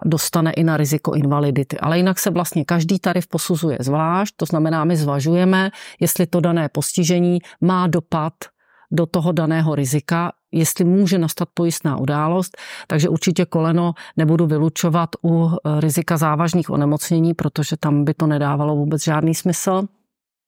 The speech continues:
Ale naopak určitě ho vyloučím u trvalých následků, protože tam vím, že ta likvidace by si s tím těžko poradila, kdyby měla odlišovat vlastně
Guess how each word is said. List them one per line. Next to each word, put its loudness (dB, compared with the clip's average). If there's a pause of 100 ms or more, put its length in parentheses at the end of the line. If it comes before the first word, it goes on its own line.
(340)
Ale -2
naopak -2
určitě 0
ho 2
vyloučím 0
u 0
trvalých 0
následků, 0
protože 0 (380)
tam 2
vím, 4
že 2
ta -2
likvidace 0 (320)
by 0
si 0
s -4
tím 2
těžko -2
poradila, 0
kdyby 0
měla 2
odlišovat 0
vlastně 0